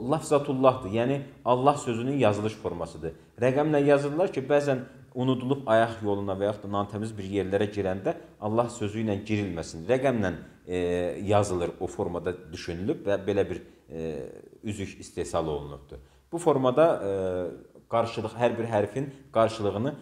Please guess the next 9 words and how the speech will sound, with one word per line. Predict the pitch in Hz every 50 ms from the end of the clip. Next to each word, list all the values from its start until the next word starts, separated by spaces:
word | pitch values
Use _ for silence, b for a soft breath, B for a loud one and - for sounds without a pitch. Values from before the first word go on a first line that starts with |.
| - - -
belə | 104 117 120
hesablaya | 120 110 110 117 101 - 101 98 98 92
bilərsiniz, | 87 92 90 85 82 78 - - 78 76 73 - - -
e, | - 82 76 73 76 69 52 50 - _ - - 95
əbcəd | 90 - - 95 - -
hesabı | 82 - - 80 76 73 73 71
ilə. | 69 69 67 - b b b b b b b b
Hərflərin | 131 156 160 151 156 160 165 180 196 196 -
tərtibi | - 160 151 135 135 - 135 123 131 147